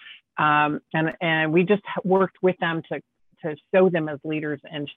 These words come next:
show the, the work that they're doing and, and the positivity that they're working on, even though not everything was positive. So for me, it's,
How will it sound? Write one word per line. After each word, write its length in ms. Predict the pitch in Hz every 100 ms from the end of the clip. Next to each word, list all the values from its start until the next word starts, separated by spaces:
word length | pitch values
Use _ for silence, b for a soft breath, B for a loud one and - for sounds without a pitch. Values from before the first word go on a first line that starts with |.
| -
show 180 | 156 156
the, 240 | 147 147 - B B -
the 60 | 151
work 220 | 170 -
that 80 | 156 165
they're 100 | 151
doing 340 | 156 156 147
and, 160 | 143 147
and 180 | 147 143
the 60 | 139 -
positivity 680 | 156 151 143 - 156 151
that 160 | 147 143
they're 100 | 143
working 340 | 147 139 151
on, 140 | 143 143
even 220 | 147 147
though 180 | 147 147
not 260 | 147 147
everything 380 | 143 147 139 147
was 80 | 151 _
positive. 480 | - 156 165 - - _ _ _ _ _ _ b b b _ -
So 220 | 160 170 -
for 80 | 190
me, 320 | 214 220 180
it's, 160 | 160